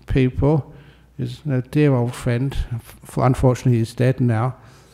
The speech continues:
was the abbot of the, uh, the Benedictine monastery over in Eunorcia. He was a good mate. And I remember he was the,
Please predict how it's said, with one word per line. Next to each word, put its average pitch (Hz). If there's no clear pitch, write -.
was 143
the 147
abbot 147
of 139
the, 143
uh, 147
the 151
Benedictine 156
monastery 120
over 131
in 135
Eunorcia. 139
He 220
was 185
a 160
good 143
mate. 117
And 151
I 165
remember 165
he 143
was 170
the, 147